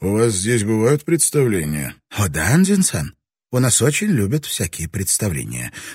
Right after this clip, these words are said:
Тайко нравилось ставить их для увеселения гостей, даже господину Таранаги они по вкусу.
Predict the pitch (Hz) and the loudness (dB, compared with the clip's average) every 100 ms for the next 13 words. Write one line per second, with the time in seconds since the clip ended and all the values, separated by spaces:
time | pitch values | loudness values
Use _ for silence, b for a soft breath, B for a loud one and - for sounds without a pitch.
0 | B 135 107 - 143 170 87 117 160 139 | B 4 4 2 2 2 2 0 2 0
1 | - 85 123 127 135 107 107 98 - 82 | -2 0 -2 0 0 2 0 0 -2 -2
2 | 85 127 131 110 87 - 87 101 127 B | 0 0 2 0 0 -2 -2 -2 -2 B
3 | B B 131 107 113 120 127 107 120 117 | B B 2 2 2 0 0 2 0 0
4 | 113 95 87 101 160 175 - - - 120 | 0 0 0 0 2 2 0 -6 -6 -10
5 | - | -8